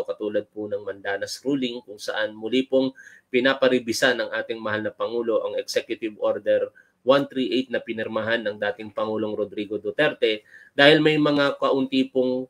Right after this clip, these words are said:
pagkukulang doon po sa executive order na medyo hindi na po nagko-coincide ngayon sa pangangailangan ng mga local government units, lalong-lalo na po yung mga L G U na wala pa pong kakayahang mag-implement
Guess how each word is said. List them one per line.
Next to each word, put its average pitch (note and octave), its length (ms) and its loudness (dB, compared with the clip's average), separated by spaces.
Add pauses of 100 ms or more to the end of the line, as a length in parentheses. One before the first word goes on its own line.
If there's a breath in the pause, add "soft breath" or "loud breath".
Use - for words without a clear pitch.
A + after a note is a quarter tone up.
(140)
pagkukulang A2+ 720 0
doon G#2+ 240 -2
po A#2 160 -10
sa - 80 -6
executive A2+ 640 -4
order G2+ 480 0 (400 soft breath)
na C3+ 80 4
medyo C#3 400 4
hindi C3 240 2
na B2 160 0
po B2 160 2
nagko-coincide A2 800 -4
ngayon A2+ 320 0
sa G#2 160 -12
pangangailangan G#2 880 -4 (880)
ng A2+ 240 0
mga A2+ 240 0
local A2 320 0
government G2+ 560 0 (400 soft breath)
units, A2+ 480 -2
lalong-lalo G#2+ 560 -2
na A2 80 -2
po G#2 240 -4
yung G2 160 -6
mga G2 400 -6 (240 soft breath)
L B2+ 160 6
G A#2+ 240 0
U A2+ 80 0
na G#2 160 2
wala G#2+ 240 2
pa G#2 160 -2
pong A2 160 -8
kakayahang G#2 480 -2
mag-implement G#2 720 -2